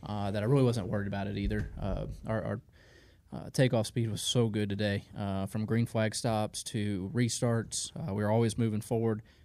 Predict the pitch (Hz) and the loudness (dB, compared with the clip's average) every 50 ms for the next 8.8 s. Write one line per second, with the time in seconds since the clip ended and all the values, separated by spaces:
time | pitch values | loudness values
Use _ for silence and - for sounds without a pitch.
0 | _ _ - 92 90 92 98 107 98 - 104 104 104 - 95 104 117 117 123 120 | _ _ -8 -6 -4 -2 -2 -4 -4 -4 -6 -6 -6 -6 -6 -2 2 4 4 4
1 | 107 - - 113 107 101 - 117 110 104 104 - - 113 104 104 101 104 101 - | 4 4 2 2 0 0 0 0 0 0 0 -2 -2 0 0 2 2 0 0 -2
2 | - - - - - - - _ _ _ _ _ _ _ _ _ - - - - | -4 -10 -20 -20 -20 -20 -20 _ _ _ _ _ _ _ _ _ -20 -20 -20 -20
3 | - - - 120 110 - - - 104 104 107 107 104 104 98 - 123 127 135 135 | -10 -6 -4 -2 -2 -4 -4 -4 -2 0 0 0 0 0 -2 -2 2 6 6 6
4 | 127 123 131 127 127 - 120 113 113 113 107 110 - 117 120 - 135 135 139 131 | 8 8 6 6 6 6 6 6 6 6 4 4 0 -4 -2 2 4 6 8 8
5 | 127 120 117 123 117 - - 120 113 110 110 - - - - - - - 131 123 | 8 8 8 6 4 4 2 2 2 4 2 0 -2 -6 -8 -8 -6 -2 0 0
6 | 123 113 113 117 117 113 110 113 107 107 107 113 113 113 - - 175 160 160 135 | 0 0 0 0 0 0 2 0 0 0 0 -2 -2 -2 2 2 2 2 2 2
7 | - 160 151 143 147 135 143 143 139 - 151 143 131 139 135 135 135 127 123 120 | 2 2 2 2 2 2 2 2 4 4 4 4 4 4 4 4 4 4 4 4
8 | 113 113 110 107 104 104 98 98 101 - 87 82 - - 73 - | 4 2 2 2 0 0 0 0 0 -2 -2 -4 -4 -4 -6 -6